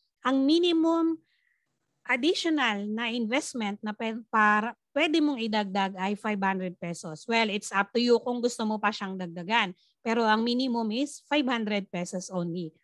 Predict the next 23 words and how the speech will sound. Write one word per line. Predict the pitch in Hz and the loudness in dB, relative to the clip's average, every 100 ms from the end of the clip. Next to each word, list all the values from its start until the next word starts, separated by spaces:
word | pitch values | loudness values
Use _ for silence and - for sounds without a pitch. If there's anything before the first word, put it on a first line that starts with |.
| _ | _
O | - | -4
di | 220 | -2
ba? | 226 247 262 - _ _ | 2 4 2 -4 _ _
Very | 196 247 269 277 | -2 2 4 4
afford, | 240 240 247 240 247 208 _ _ - | 0 -2 -2 0 0 -4 _ _ -10
kahit | 233 254 | -4 -4
sino | 247 262 240 226 220 | -2 0 2 2 0
pwedeng-pwedeng | 240 226 220 220 214 202 202 | 0 0 0 0 -2 -2 -2
gawin | 202 208 196 196 | 0 0 -2 -2
ito, | 233 208 | 0 0
kahit | 202 196 214 | 0 0 -2
mga | 208 196 190 | -4 -4 -2
minimum | 202 214 214 214 220 226 226 _ _ | -2 -2 -2 -2 -2 -4 -6 _ _
wage | - 214 214 180 - | -2 2 2 -2 -2
earner. | 240 190 196 208 170 - _ _ _ _ _ _ _ - | 0 0 2 2 0 -2 _ _ _ _ _ _ _ -6
Another, | 254 285 254 226 | 0 0 2 0
instant | 214 254 302 - 269 262 247 | 2 2 2 2 0 0 0
diversification. | 208 220 190 214 226 - 190 196 180 175 190 220 | 0 0 0 -2 -2 -4 -10 -8 -8 -6 -6 -2
Ano | 294 | -2
pong | 330 320 | 0 -2
ibig | 262 240 | -2 -6
sabihin | 220 214 196 196 175 | -6 -6 -4 -4 -4
yan? | 170 | -6